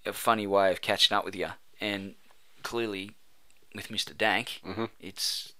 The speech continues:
Speaker 1: and, and I would imagine the more the scrutiny from the asada,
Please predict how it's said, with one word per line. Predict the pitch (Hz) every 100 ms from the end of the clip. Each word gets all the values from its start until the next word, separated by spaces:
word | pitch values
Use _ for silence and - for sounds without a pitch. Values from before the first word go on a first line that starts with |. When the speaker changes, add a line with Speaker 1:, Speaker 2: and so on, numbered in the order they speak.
| - - - - - - - - - - -
Speaker 1:
and, | 143 147
and | 117 151 156
I |
would | 156 160
imagine | 156 165 143 135
the |
more | 123 135 139
the | 123
scrutiny | - 131 139 120 120
from | 131 120
the | 113 110 107 104
asada, | 98 120 117 117 113 107